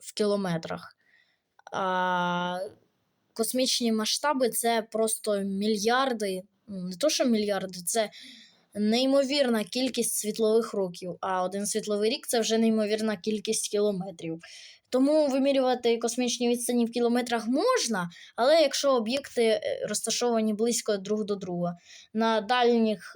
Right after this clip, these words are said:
космічних масштабах вимірювати, е, космічні масштаби в кілометрах на дальніх відстанях, це все одно, що вимірювати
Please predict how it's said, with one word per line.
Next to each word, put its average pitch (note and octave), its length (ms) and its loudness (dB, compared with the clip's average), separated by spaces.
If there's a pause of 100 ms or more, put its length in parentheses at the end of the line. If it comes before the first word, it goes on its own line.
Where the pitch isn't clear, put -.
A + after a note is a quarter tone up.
(140)
космічних A3 640 -2
масштабах A#3 680 -2 (440)
вимірювати, A3+ 880 -2
е, G3 380 -2 (380)
космічні A#3 440 0
масштаби A3+ 420 0
в F#3 100 -10
кілометрах G#3+ 580 0
на G#3+ 120 0
дальніх G#3+ 440 0
відстанях, A3 580 -2
це A3 120 0
все G#3+ 220 2
одно, G#3+ 220 0
що G#3 220 -2
вимірювати G3 720 -2